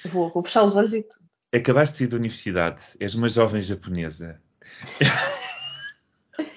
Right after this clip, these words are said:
Speaker 2: E decides
Speaker 1: À procura de, à procura de um emprego em Tóquio, uma nova vida.
Speaker 2: Ah, tá bem que tá.
Speaker 1: Começa assim. Começa
Speaker 2: E lá
Speaker 1: assim a
Speaker 2: vais
Speaker 1: minha
Speaker 2: tu.
Speaker 1: jornada.
Speaker 2: Vieste, vieste do campo, és uma pessoa do Inaká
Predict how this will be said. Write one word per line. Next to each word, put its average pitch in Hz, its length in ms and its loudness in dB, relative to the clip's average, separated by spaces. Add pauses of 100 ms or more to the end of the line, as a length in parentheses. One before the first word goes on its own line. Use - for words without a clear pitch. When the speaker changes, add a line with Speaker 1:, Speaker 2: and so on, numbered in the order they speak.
(800)
Speaker 2:
E 151 100 2
decides 151 520 -2
Speaker 1:
À 285 100 8
procura 320 400 4
de, 262 300 4
à 262 80 2
procura 320 280 4
de 339 60 0
um - 40 2
emprego 294 280 2
em 254 100 2
Tóquio, 233 600 -6
uma 254 120 -2
nova 285 240 0
vida. 214 520 4 (540)
Speaker 2:
Ah, 320 80 6
tá 285 140 2
bem 277 160 4
que - 160 -14
tá. - 100 -2
Speaker 1:
Começa 392 320 8
assim. 427 360 8 (1800)
Começa 349 260 -2
Speaker 2:
E 202 60 0
lá 175 100 4
Speaker 1:
assim 165 60 4
a - 40 4
Speaker 2:
vais 170 120 4
Speaker 1:
minha 285 100 2
Speaker 2:
tu. 285 80 -4
Speaker 1:
jornada. 262 600 0 (280)
Speaker 2:
Vieste, 160 720 0
vieste 151 520 -2
do 143 200 -6
campo, 135 580 0 (180)
és 123 120 -4
uma 139 140 0
pessoa 135 220 -2
do 131 120 -2
Inaká 127 640 0